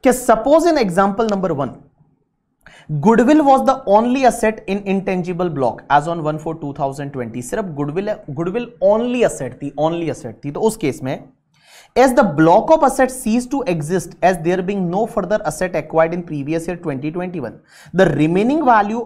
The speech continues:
of forty-three lakh seventy-five thousand has no tax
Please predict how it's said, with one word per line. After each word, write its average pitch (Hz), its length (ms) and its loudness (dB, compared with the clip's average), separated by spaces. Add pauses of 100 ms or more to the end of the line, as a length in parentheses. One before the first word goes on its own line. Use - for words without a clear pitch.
of 185 200 -8
forty-three 175 580 -2
lakh 185 100 -6
seventy-five 156 680 -2
thousand 135 500 -2 (220)
has 170 200 4
no 165 440 0 (280)
tax 208 240 -4